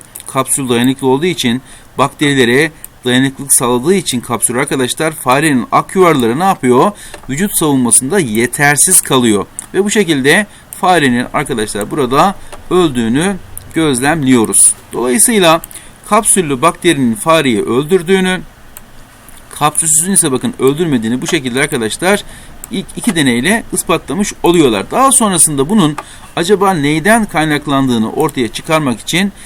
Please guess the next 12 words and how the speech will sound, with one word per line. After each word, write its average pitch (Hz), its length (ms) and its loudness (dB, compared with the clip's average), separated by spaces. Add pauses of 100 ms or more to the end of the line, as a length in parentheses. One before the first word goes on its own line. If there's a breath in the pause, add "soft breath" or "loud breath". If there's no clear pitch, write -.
(220 loud breath)
deneyleri 170 460 2
devam 190 260 4
ettiriyorlar. 120 600 0 (380 loud breath)
Isıtarak 254 480 2
öldürülen 185 520 4
kapsüllü 170 840 2
bakterilerin 156 600 2
fareye 143 680 2
enjektesi 127 500 -4
sonucunda 131 640 2 (360 loud breath)
fare 190 300 4
hastalığa 156 720 2